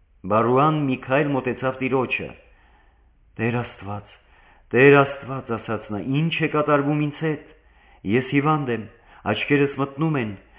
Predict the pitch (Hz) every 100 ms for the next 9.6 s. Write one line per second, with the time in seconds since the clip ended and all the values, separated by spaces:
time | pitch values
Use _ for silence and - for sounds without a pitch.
0 | - - 107 151 175 156 - 156 143 147
1 | 160 127 107 - - - _ - 160 170
2 | 180 - 170 165 113 101 - 147 196 196
3 | 196 175 - - _ _ _ _ _ _
4 | _ _ _ _ _ _ _ _ _ _
5 | _ _ - 87 92 92 - - 160 180
6 | 160 95 139 185 - 107 95 101 87 92
7 | 92 - 95 101 170 - - - _ _
8 | _ _ _ _ - 123 180 180 82 87
9 | 156 160 156 - 151